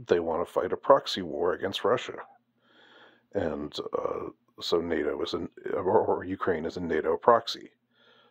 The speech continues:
All right, that's my opinion. Um, but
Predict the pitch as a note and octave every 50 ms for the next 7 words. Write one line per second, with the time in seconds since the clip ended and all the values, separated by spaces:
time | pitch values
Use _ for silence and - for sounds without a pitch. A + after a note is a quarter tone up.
0 | _ - G2+ F#2+ F2 E2 - - _ _ _ _ - - G2 G2 - - F2+ D#2
1 | C#2 - - - - D2+ C#2 D2 - - - - _ _ _ _ _ _ _ _
2 | _ _ _ _ _ _ _ _ _ _ _ _ _ _ - _ _ _ _ _
3 | _ _ - - - A#2 G2+ G2 F2 F2+ F2 E2+ E2+ E2+ - _ _ _ _ _
4 | _ _ _ _ _ _ _ - - - - - - - - - - - - -
5 | - - - - - - - - - _ _ _ _ _ - - - - - -
6 | - - - - - - _ _ _ _ - A#2 F2+ - -